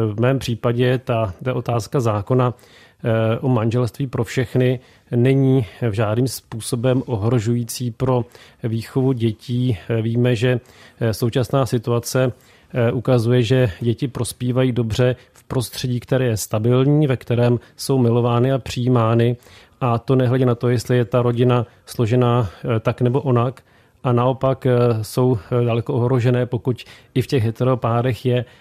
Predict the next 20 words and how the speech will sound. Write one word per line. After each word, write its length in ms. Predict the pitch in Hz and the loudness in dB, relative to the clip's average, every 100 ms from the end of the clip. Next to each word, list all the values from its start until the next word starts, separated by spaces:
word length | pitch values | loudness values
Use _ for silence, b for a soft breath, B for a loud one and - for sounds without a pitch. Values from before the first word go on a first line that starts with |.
| B | B
eh, 300 | 127 117 117 | -2 0 0
to 200 | 113 - | -2 -4
dítě 300 | 120 113 - | -4 -4 -4
vystaveno 520 | 120 113 - 120 123 | -2 -2 -2 0 2
různým 280 | 120 120 131 | 0 0 -2
konfliktům, 640 | - 127 117 139 110 135 123 | -2 -4 -2 -4 -4 -2 -2
nestabilitě 640 | 113 - 123 120 120 - | -2 -6 -4 -2 -2 -2
a 80 | 135 | -4
podobně. 480 | 110 113 117 107 95 B B B | -4 -6 -6 -4 -6 B B B
Čili 220 | - 123 123 | -10 -6 -4
ta 120 | 139 | -4
otázka 480 | 123 131 123 - 135 | -4 -4 -4 -4 -4
adopcí 440 | 123 120 - 127 | -4 -6 -6 -4
nebo 180 | 123 127 | -2 -2
výchovy 360 | 113 - 135 | -4 -4 -4
dětí 340 | 127 120 - 131 | -2 -4 -6 -6
je 80 | 127 | -6
podle 280 | - 117 | -4 -2
mě 200 | 123 131 | 0 0
často, 520 | 123 123 - - 131 | -2 -6 -6 -2 -2